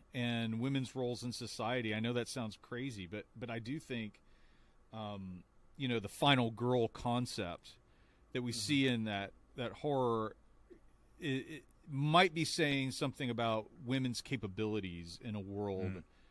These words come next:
Speaker 1: that
Speaker 2: Mm.
Speaker 1: has evil in it.
Speaker 2: Mm.
Speaker 1: And I know I was watching the documentary on it, and that was brought up a few times, and I found that very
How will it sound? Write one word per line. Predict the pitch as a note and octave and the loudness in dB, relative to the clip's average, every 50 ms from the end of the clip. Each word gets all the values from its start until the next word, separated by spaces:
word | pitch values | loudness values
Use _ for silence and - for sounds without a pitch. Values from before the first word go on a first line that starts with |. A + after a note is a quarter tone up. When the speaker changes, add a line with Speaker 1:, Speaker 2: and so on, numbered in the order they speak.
| - - - - _ - - - G#2 G2+ | -20 -20 -20 -20 _ -20 -12 -6 -2 0
Speaker 1:
that | A2 F#2 | 0 0
Speaker 2:
Mm. | |
Speaker 1:
has | F#2 A2 G#2+ F#2+ | 0 0 0 0
evil | A2 B2+ B2 A2 G2+ F#2 | 2 0 0 0 -2 -2
in | F2+ E2+ | -4 -4
it. | F2 F2 E2 - - _ _ _ _ - - - - - - - - G#2 | -4 -6 -6 -8 -12 _ _ _ _ -20 -20 -20 -20 -20 -20 -12 -6 -2
Speaker 2:
Mm. | G#2 D3 C#3 | 0 0 2
Speaker 1:
And | C#3 C#3+ | 2 2
I | C#3+ | 4
know | C#3+ D#3 E3 D#3+ D3+ D3+ | 4 6 8 8 8 6
I | B2+ C#3 | 4 2
was | C#3+ C#3 D3 A2 | 2 2 2 2
watching | A#2 C3+ D3+ D3 - - C#3 B2+ | 4 6 6 6 6 4 2 2
the | B2 | 2
documentary | A2+ C3 B2+ A#2+ - B2 A#2 A#2+ B2+ C3 B2+ A#2+ | 4 4 4 4 2 0 0 2 2 4 4 4
on | A2+ A2+ A2 | 2 2 2
it, | G#2+ A2 | 0 -2
and | A2+ A2 | -2 -2
that | A#2 A#2 A2+ | -4 -4 -4
was | B2 A2 | -4 -6
brought | G#2 - B2+ B2 A#2 A#2 | -6 -2 0 2 2 2
up | A2+ F#2+ | 2 -2
a | G#2+ | -6
few | - - A#2+ A2 | -8 -8 -8 -6
times, | - - A#2 A2 A2 A2 G2 G#2 | -4 -4 -2 -2 -2 -2 -2 -4
and | G#2 | -4
I | G2+ | -4
found | - - A#2 A2 | -4 -4 -2 -2
that | G#2 G2 - - | -4 -4 -6 -8
very | - B2 C3 B2 A2 | -6 -4 -2 -4 -4